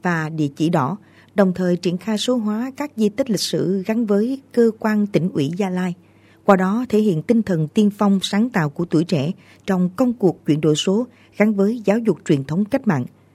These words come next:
Công trình không chỉ góp phần nâng cao hiệu quả tuyên truyền giáo dục mà còn lan tỏa các giá trị lịch sử đến thế hệ trẻ bằng hình thức hiện đại, trực quan, dễ tiếp cận.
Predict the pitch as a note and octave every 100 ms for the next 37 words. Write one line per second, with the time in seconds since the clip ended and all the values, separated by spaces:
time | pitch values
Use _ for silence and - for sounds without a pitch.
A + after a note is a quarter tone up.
0 | _ _ _ _ - G3 F3 E3 D3 G3
1 | F#3+ D3 D3 B3+ C4+ - D#3+ D#3 F#3+ A3+
2 | A3+ G#3 F3 - D#3 D#3 G3 A3+ G3 G3
3 | D3+ C#3+ F#3 A#3+ G3 - - _ F#3+ F#3
4 | F#3+ F3+ B3+ B3 A3+ C#3+ D#3+ G3+ B3+ B3
5 | A3+ B3+ D#3 D3+ D3 - C#3+ F#3 - -
6 | F3+ A#3 A#3 C4 A3 D3 E3+ C#3 F#3+ -
7 | - _ F3+ F3 F3 E3 D4 - F3+ E3
8 | D3+ D#3 C#3 C3+ F#3 - - F#3 F3+ D#3+
9 | D3 B2+ C4 C4